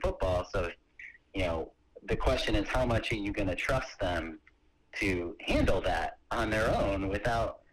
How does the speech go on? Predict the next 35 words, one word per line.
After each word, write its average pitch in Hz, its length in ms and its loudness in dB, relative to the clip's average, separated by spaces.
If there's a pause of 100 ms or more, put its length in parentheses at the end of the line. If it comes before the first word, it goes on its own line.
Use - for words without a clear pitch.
(280)
the - 140 0
auspices 113 680 -2
of 110 160 -2
the 104 80 -6
university 101 800 -2
sort 90 140 0
of 90 140 -2
watching 95 400 -2
over 98 200 0
them? 92 320 2 (440)
And, 113 460 2 (120)
you 107 100 -4
know, 101 220 0 (480)
U 143 220 0
S 131 140 0 (100)
C 147 400 0 (240)
obviously 127 580 0
has 104 240 0
a 95 60 -4
history 101 680 -2
of, 90 300 0 (720)
you 92 120 -6
know, 90 160 2
some 101 280 0
less 92 220 2 (100)
than 95 200 0
savory 92 800 -2 (160)
things 104 380 2
happening 98 760 0
just 101 240 -2
when 95 280 0
people 92 440 -4
weren't 95 220 0
paying 87 260 -2
attention. 82 480 -2